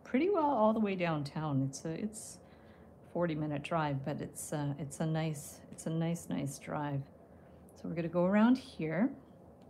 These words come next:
and then one more around here. So we're just securing it. I did two wines in the main and then two on either side to attach it.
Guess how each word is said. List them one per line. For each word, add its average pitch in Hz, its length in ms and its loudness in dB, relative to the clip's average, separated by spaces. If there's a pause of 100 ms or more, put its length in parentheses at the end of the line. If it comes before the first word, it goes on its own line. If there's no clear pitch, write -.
(220)
and 175 240 4
then 165 200 2
one 147 160 -2
more 139 280 -2
around 135 280 -2
here. - 220 -8
So - 180 -10
we're 185 100 2
just 285 240 -2
securing 214 500 8
it. 214 200 8
I 170 100 4
did 170 260 0
two 277 260 0
wines 247 580 8
in 208 260 8
the 254 60 10
main 202 600 6 (560)
and 185 160 6
then 175 180 6
two 233 380 2
on 180 340 2
either 226 400 8
side 151 680 2 (640)
to 175 520 2 (120)
attach - 1000 -2
it. - 160 -6